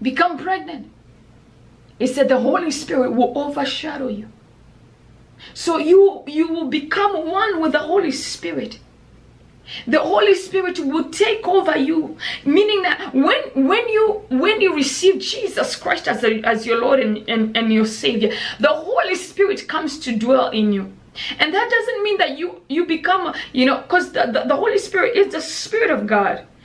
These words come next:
God is holy, okay? Let, let's put it this way.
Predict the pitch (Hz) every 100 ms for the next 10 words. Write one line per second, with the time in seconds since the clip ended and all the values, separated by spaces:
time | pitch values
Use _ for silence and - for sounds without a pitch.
0 | - - - 226 214 294 359 370 269 233
1 | 196 226 254 220 - - - - - 240
2 | 254 254 - - 277 262 339 - 302 247
3 | 214 - 208